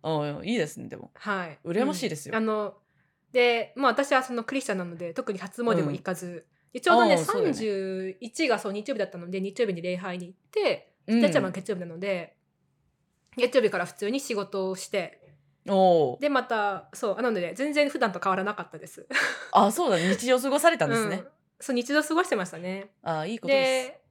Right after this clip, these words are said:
Speaker 2: はい。ですね。あ、でも年末に、のんちゃんが来る前に、あの、兄夫婦と甥っ子ちゃんと会ったぐらいですかね。
Speaker 1: ああ、そうだね。
Speaker 2: ちょっとあの、家族らしい、
Speaker 1: いいで-、いいですね。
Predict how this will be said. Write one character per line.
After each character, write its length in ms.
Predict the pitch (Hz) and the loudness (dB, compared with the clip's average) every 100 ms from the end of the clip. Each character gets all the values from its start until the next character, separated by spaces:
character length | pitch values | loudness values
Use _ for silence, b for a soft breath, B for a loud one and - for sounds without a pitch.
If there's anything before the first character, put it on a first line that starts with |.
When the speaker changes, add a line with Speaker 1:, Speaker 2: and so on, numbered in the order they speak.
| _ - | _ -18
Speaker 2:
は 340 | 214 254 208 180 | -4 -2 0 -4
い。 100 | - _ _ _ _ _ _ - | -10 _ _ _ _ _ _ -10
で 80 | |
す 140 | 262 185 | -8 -8
ね。 240 | 185 196 _ _ _ _ _ _ _ _ - | -14 -16 _ _ _ _ _ _ _ _ -6
あ、 240 | 240 - _ _ | -6 -6 _ _
で 80 | 330 | -4
も 100 | 269 | -2
年 180 | 240 403 523 523 508 466 466 466 | 2 0 2 -2 0 0 4 2
末 80 | 233 | 2
に、 140 | 175 | -2
の 160 | 320 415 | -2 -2
ん 80 | 427 | 2
ち 80 | |
ゃ 80 | 320 | 2
ん 80 | 254 | 2
が 400 | 220 202 185 - | 2 0 -2 -6
来 120 | 320 | -4
る 100 | 277 | -2
前 320 | 240 339 370 349 | 0 0 0 -2
に、 320 | 381 359 - | -2 -2 -4
あ 120 | 240 | -4
の、 460 | 214 214 214 208 196 | -2 -2 -4 -6 -4
兄 220 | 247 269 | 0 2
夫 260 | 285 320 262 | 0 -2 -4
婦 140 | - | -6
と 320 | - 180 156 - | -6 -6 -6 -6
甥 140 | 220 | -4
っ 100 | 220 | -4
子 120 | - 208 | -4 -4
ち 80 | |
ゃ 60 | 202 | -4
ん 80 | 190 | -6
と 120 | 190 | -8
会 60 | 196 | -10
っ 40 | - | -8
た 100 | 185 | -8
ぐ 80 | |
ら 100 | 190 | -10
い 40 | - | -14
で 80 | - | -20
す 100 | - | -14
か 120 | 294 | -14
ね。 60 | 415 _ | -14 _
Speaker 1:
あ 100 | - 415 453 | -2 0 0
あ、 20 | 427 | -4
そ 140 | 370 | -6
う 40 | |
だ 120 | 180 143 | -6 -8
ね。 180 | 170 _ _ _ _ _ | -14 _ _ _ _ _
Speaker 2:
ち 80 | 285 | -4
ょ 40 | |
っ 20 | 269 | 0
と 100 | 208 | 0
あ 40 | |
の、 160 | 196 196 | -2 -4
家 180 | 247 | -2
族 180 | 214 220 | -2 0
ら 120 | 208 | -2
し 120 | 143 214 | -2 -4
い、 40 | |
Speaker 1:
い 40 | |
い 40 | 185 | -6
で-、 20 | |
い 20 | |
い 40 | - | -8
で 40 | |
す 40 | |
ね。 60 | _ | _